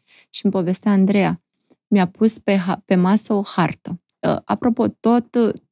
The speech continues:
Dubaiul este proiectat de niște oameni super deștepți din Anglia. Deci nu de americani. Știi că, că cei americani au venit, au făcut Dubai. Nu.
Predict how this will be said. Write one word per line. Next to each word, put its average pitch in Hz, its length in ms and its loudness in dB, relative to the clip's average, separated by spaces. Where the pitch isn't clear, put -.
Dubaiul 208 440 4
este 254 200 -2
proiectat 220 560 -2
de 202 180 -2
niște 214 380 2
oameni 226 200 4
super - 260 -2
deștepți 202 380 2
din 190 160 4
Anglia. 170 460 0
Deci 196 140 4
nu 233 100 6
de 220 100 4
americani. 185 520 0
Știi - 200 -4
că, 190 360 -2
că 190 240 2
cei 220 240 4
americani 185 480 0
au 180 100 -2
venit, 196 300 0
au 175 80 0
făcut 185 260 -2
Dubai. 180 300 2
Nu. 208 200 4